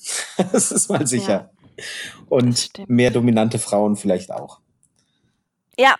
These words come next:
Speaker 2: das stimmt. Ähm, das stimmt.
Speaker 1: Tja.
Speaker 2: Da muss ich dir recht geben.
Speaker 1: Der Mord
Speaker 2: Also,
Speaker 1: an Vicky
Speaker 2: wir hatten
Speaker 1: Morgan
Speaker 2: jetzt
Speaker 1: gab's mal ein Lied von den Toten Hosen. Das war sehr lange her. Na,
Speaker 2: Okay.
Speaker 1: wer, wer möchte, kann's googeln.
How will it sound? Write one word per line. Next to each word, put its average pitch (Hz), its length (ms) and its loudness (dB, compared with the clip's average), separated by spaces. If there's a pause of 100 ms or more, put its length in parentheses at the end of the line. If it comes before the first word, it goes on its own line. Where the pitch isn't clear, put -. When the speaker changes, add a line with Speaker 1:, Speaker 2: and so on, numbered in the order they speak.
(120)
Speaker 2:
das 330 180 -4
stimmt. 294 580 -6
Ähm, 220 460 -2 (600)
das 214 180 -14
stimmt. - 460 -18
Speaker 1:
Tja. - 240 -4 (500)
Speaker 2:
Da - 300 -6 (260)
muss 208 160 -20
ich 208 100 -18
dir 185 180 -14
recht - 260 -18
geben. 214 380 -20 (1120)
Speaker 1:
Der 208 100 2
Mord 220 160 4
Speaker 2:
Also, 277 140 2
Speaker 1:
an 254 160 4
Vicky 262 100 0
Speaker 2:
wir 262 80 6
hatten 277 120 4
Speaker 1:
Morgan 214 300 0
Speaker 2:
jetzt 196 100 -8
Speaker 1:
gab's 190 260 -10
mal 95 80 -6
ein 92 80 -6
Lied 101 180 -6
von 95 100 -10
den 87 100 -8
Toten - 300 -14
Hosen. 90 300 -14
Das - 160 -20
war - 80 -16
sehr - 180 -16
lange - 200 -20
her. - 160 -20 (920)
Na, - 240 -4 (180)
Speaker 2:
Okay. 208 500 -14
Speaker 1:
wer, 110 260 2
wer - 100 4
möchte, 113 300 0
kann's 101 260 -2
googeln. 87 380 -6